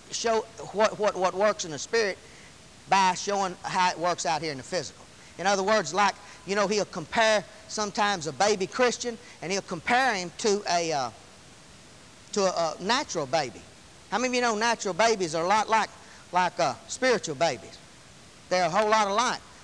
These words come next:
You can, uh, pinch 'em or something like that, and they always got a cry or a squall about 'em. Spiritual babies and physical babies do too. Amen?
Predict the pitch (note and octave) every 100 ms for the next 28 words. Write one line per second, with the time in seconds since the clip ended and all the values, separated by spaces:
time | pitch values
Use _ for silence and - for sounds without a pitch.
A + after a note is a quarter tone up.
0 | - F#3 - F#3+ D#3+ A2+ - - - A#3
1 | B3 B3 C4 A#3 D#3+ A3+ - G#3 G3+ A3+
2 | A#3 - F#3 F#3+ G3+ G#3+ A3+ F#3 A3+ A3+
3 | - A#3+ G#3+ E3 B2+ B2+ - G#3+ F#3 D3
4 | B2+ C#3 A#2 F2+ - - - - - -
5 | - A3 G#3 G3 F3+ G#3 G#3 A3 E3 C3+
6 | A3 F3+ G3 F#3 G3+ F#3 F3 G3 G3 A3+
7 | F#3+ - - - - - - F3+ F#3 G#3+
8 | A#3+